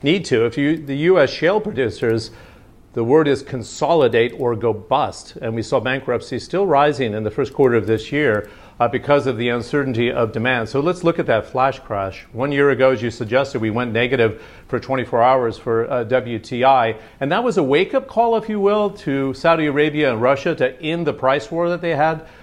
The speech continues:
over how much to cut because of covid nineteen. They woke up out of it and, uh, decided to cut nearly ten million barrels a day, the ten percent that I was,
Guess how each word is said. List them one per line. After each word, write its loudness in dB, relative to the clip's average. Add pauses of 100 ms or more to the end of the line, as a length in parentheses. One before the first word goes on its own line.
over -2
how 2
much 0
to 0
cut -2
because -2
of -6
covid 0
nineteen. -4
They 0
woke -2
up 2
out 4
of 2
it 0 (360)
and, -2
uh, 4
decided 0
to -6
cut -2
nearly 2
ten 0
million 0
barrels 4
a -2
day, 4
the 0
ten -4
percent 0
that 2
I 4
was, 0